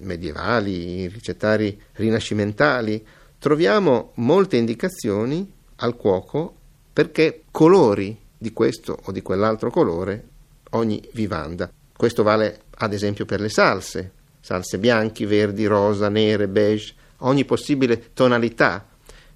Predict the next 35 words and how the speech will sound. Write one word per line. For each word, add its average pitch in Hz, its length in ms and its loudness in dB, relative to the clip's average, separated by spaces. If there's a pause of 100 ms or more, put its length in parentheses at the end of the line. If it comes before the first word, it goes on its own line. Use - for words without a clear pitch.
(200)
La 123 160 2
maggior 131 280 2
parte 151 260 -2
delle 107 180 -2
salse, 151 360 -6
anzi, 117 320 -4
prende 131 400 2
nome 117 600 2
dal 104 240 0
colore 95 480 0
con 95 160 -6
cui 107 180 -4
viene 98 340 -2
ottenuta. 101 640 -8 (400)
Ma 160 200 2
anche 160 340 0
le 120 100 4
vivande 110 680 0 (240)
vengono 107 360 0
colorate 120 520 0
in 101 100 -4
questo 120 320 -2
o 101 40 0
in 98 60 -6
quel 101 160 -2
modo, 113 400 2
o 101 60 2
magari 117 340 2
a 107 60 2
strati 117 380 -2
multicolori. 107 840 0 (500)
Si - 160 -2
usano 151 540 4 (100)
sostanze 127 520 0
diverse 120 800 2